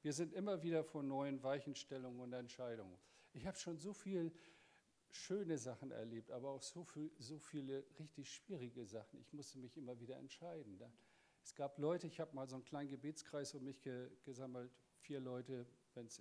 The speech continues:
echt haarig wurde, dann habe ich die angerufen oder angeschrieben, habe gesagt,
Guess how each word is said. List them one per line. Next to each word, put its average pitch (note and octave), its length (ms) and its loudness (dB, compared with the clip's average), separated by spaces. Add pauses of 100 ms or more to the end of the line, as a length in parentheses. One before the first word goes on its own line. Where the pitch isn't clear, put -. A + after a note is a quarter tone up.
echt B2 220 -6 (380)
haarig B2+ 460 -2
wurde, B2 380 -2
dann A#2 160 -4
habe A#2+ 140 -4
ich A2+ 80 -8
die - 120 -6
angerufen B2 500 -8
oder G#2+ 140 -4
angeschrieben, A#2 520 -8
habe A2 100 -12
gesagt, A2 300 -6